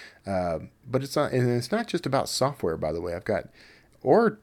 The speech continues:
hardware, honestly. It's also about, um,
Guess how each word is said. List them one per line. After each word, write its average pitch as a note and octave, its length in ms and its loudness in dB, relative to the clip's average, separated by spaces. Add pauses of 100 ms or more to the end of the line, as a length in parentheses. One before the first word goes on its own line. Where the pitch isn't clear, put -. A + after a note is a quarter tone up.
(180)
hardware, F2+ 420 0
honestly. G2+ 540 -2
It's G#2 120 -6
also G#3 260 0
about, A2 500 4
um, F#2+ 300 -4